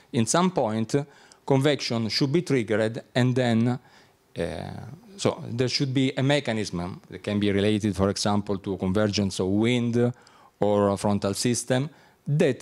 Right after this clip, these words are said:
determines the uplift and favors the generation of convection. As you see, uh,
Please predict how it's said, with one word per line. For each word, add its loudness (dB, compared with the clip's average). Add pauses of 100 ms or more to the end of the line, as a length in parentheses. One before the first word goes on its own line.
determines 0
the 0
uplift -2 (220)
and 0
favors 0
the -4
generation 0 (560)
of 0 (800)
convection. -4 (2250)
As 4
you 4
see, 2
uh, 4